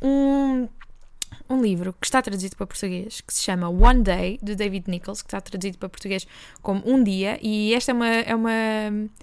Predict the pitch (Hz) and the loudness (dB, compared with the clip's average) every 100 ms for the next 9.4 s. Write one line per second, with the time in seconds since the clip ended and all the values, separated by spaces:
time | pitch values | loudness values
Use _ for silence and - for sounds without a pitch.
0 | - - 233 277 247 226 208 - 214 208 | -20 -4 -2 0 0 -2 -2 -4 0 0
1 | 226 233 226 - 226 294 302 - 254 233 | 0 -4 -10 -2 0 0 -2 -2 -2 -2
2 | 220 233 233 262 269 302 294 - 254 254 | -2 -4 -6 -4 -2 -2 -4 -4 -2 -2
3 | 247 240 233 - - 220 - 339 370 466 | -2 -4 -8 -14 -16 -18 -14 -10 -4 -4
4 | 466 466 440 415 381 - 277 269 294 349 | -2 -2 -2 -4 -6 -6 -6 -4 -2 -2
5 | 330 359 330 - 247 233 262 269 262 262 | -2 -4 -6 -4 -2 0 0 0 -2 -2
6 | 262 381 247 185 - 370 240 202 185 233 | -4 -4 -6 -6 -6 -4 -4 -4 -6 -4
7 | 277 277 262 247 226 233 226 185 170 170 | -2 -2 -2 -2 -2 -2 -2 -4 -4 -6
8 | 190 185 202 - - - - - - - | -6 -8 -12 -16 -16 -16 -18 -20 -20 -10
9 | 214 214 214 214 | -6 -2 -2 -2